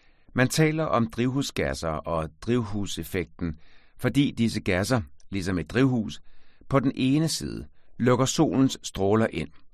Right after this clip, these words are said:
men på den anden side forhindrer, at varmen slipper ud igen. Jo flere drivhusgasser, der er i atmosfæren,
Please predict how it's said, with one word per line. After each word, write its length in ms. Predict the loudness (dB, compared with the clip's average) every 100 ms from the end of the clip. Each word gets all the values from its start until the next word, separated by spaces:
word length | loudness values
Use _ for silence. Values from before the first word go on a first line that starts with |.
| -20 -20 -20 -6
men 140 | 0 2
på 120 | 2
den 120 | 0 0
anden 320 | 2 4 4
side 260 | 2 -2 -2
forhindrer, 560 | 2 4 2 0 -8 -8 -14 -14 -2
at 180 | -2 2
varmen 500 | 4 4 4 4 2 -6
slipper 300 | -2 2 2
ud 200 | 2 2
igen. 340 | 0 -2 -4 -8 -16 -20 _ -20 _ _ _ -20 -20 -6 -2
Jo 80 | 0
flere 320 | 2 2 2
drivhusgasser, 720 | 2 -2 -2 -2 0 0 -2
der 120 | -6
er 260 | -2 -2 -2 -4
i 80 |
atmosfæren, 680 | -6 -6 -6 0 2 4 2